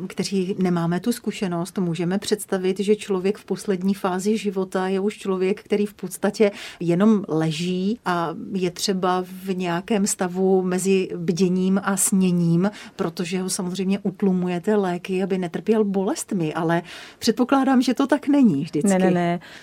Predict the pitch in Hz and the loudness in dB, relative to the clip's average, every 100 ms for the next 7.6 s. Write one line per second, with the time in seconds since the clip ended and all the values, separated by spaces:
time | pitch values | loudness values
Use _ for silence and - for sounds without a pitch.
0 | - 214 208 - 196 - - - 170 165 | -2 2 2 0 0 -2 -4 0 4 2
1 | - 170 165 - _ - 190 - 170 160 | 2 0 0 -4 _ -4 -4 0 0 4
2 | 165 170 - - 175 160 160 165 - - | 4 4 0 0 2 4 2 -2 -16 -20
3 | - - - - 170 - 175 180 170 175 | -20 -18 -14 -8 -4 0 2 2 2 2
4 | 175 180 175 175 175 - - - 175 - | 4 4 4 4 2 0 -4 0 0 -2
5 | _ - 190 202 220 202 208 196 - - | _ -4 2 4 4 4 4 2 -2 -2
6 | 208 196 196 - 180 - - 170 - 180 | 2 4 4 2 -4 -4 -6 -4 0 2
7 | 170 165 - 180 175 | 2 0 0 2 4